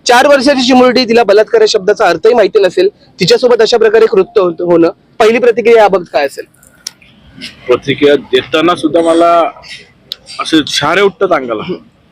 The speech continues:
Speaker 2: या अशा घटना बदलापूर सारख्या आपल्या, म्हणजे ज्याला आपण सांस्कृतिक शहर म्हणतो, ज्याचा दर्जा आपण वाढवण्याचा प्रयत्न करतो, पण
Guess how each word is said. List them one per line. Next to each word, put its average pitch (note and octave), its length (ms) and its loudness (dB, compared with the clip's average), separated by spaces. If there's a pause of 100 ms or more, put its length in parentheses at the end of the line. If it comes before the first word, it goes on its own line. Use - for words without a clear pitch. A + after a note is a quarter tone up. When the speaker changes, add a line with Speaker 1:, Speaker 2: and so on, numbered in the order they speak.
(160)
Speaker 2:
या G3 80 0
अशा F3+ 180 0
घटना D#3 400 -2
बदलापूर D#3 500 -2
सारख्या D3 360 -2
आपल्या, B2+ 540 -2 (520)
म्हणजे B2 200 -8
ज्याला C#3+ 220 0
आपण F3 280 0
सांस्कृतिक C#3+ 540 -6
शहर C3 220 -2
म्हणतो, A#2 420 -8 (560)
ज्याचा C3+ 240 -4
दर्जा D3 380 0
आपण D#3 200 -2
वाढवण्याचा D3+ 480 0
प्रयत्न C#3+ 320 -6
करतो, A#2 360 -4 (520)
पण F#3+ 440 2